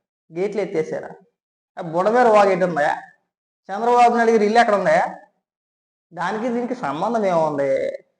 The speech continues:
నీ పిచ్చితనం కాకపోతే. నిజంగా నీకు పిచ్చి ఉంది, నూటికి రెండు వందల శాతం చెప్తున్నా.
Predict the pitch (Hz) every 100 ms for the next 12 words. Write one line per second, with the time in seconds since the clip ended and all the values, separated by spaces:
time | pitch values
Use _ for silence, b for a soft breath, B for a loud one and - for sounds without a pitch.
0 | _ _ - 180 180 180 180 196 220 190
1 | 143 147 139 139 135 127 - - - _
2 | _ _ _ _ _ _ _ 160 160 190
3 | 226 247 - 247 175 - 156 - - _
4 | _ _ _ _ _ _ - 165 202 220
5 | 220 208 180 190 214 214 202 180 - -
6 | -